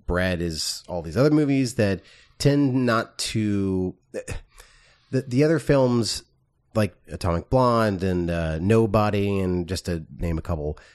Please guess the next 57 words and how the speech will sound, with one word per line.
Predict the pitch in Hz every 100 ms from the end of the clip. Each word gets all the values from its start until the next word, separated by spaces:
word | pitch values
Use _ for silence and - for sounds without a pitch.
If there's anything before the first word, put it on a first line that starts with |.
| _ -
uh, | 104 98 92 87
this | 98 120 165 156
one | 147
still | 123 - 120 110
seems | 107 - 107 101 -
to, | 101
like, | 90 85 - _ _ _
always | 98 98 98 95 92 87 - - _ _ _ _ - 90
be | 101
so | 87 - - 98
lean | 95 90 87 87 92 104 113 -
and | 92
not | 90 87
have | - 85 73
any | 92 90
fat | 80 87 80
at | 71
all. | 64 58
Like, | 69 -
let's | 87
just | - 85 -
get | 127 120
to, | - 87
straight | - 131 127
to | 127
the |
point. | 120 - 95 90 85 - - _ _
They, | 107 98 95
they | 95 101
write | 135 170
the |
characters | 139 - 131 127 131 98
well | 90 104 110 113
enough, | 104 95 127 - - _ _ _ -
uh, | 101 98
that | 87 101
you, | 92
like, | 90 82
you | 87
get | 82 127 131
them, | 131 127 127 101
you | 92 -
understand, | 113 117 - 107 104 101
like, | 87
you | 85 90
understand | 110 110 107 104
Donnie | 92 92 95 95 95
Yen's | 98 95 95 95
point | - 104 95
of | 85
view | 90 92 90
and, | 90
like, | 85
why | 87
he's | 90 95
doing | 98
it. | 92